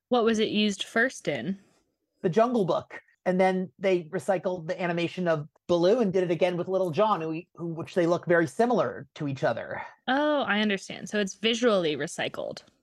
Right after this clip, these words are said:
Speaker 2: And he also voiced Thomas O'Malley in The Aristocats, which was Disney's previous film.
Speaker 1: That's right. Another famous one.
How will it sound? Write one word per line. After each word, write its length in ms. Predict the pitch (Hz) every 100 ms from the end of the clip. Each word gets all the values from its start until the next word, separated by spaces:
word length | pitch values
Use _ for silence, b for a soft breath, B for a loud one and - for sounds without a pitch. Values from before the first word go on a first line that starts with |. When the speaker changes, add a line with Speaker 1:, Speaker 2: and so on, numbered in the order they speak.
| _ _ _ -
Speaker 2:
And 180 | 208 208
he 140 | 208
also 340 | 220 196 233 202
voiced 600 | 208 208 196 - - - _ _ -
Thomas 360 | 190 185 180
O'Malley 560 | 185 165 165 180 202 190
in 120 | 185 165
The 120 | 196
Aristocats, 760 | 214 247 - - 143 101 -
which 200 | 165 160
was 320 | 180 156 131 - b _ _
Disney's 420 | 190 175 180 170
previous 480 | - 190 175 175 -
film. 440 | 262 277 - 131 131 - _ _ _ _ -
Speaker 1:
That's 420 | 170 170 185 -
right. 500 | 180 180 175 - - -
Another 360 | 202 202 202 190
famous 540 | - 185 165 143 -
one. 260 | - 53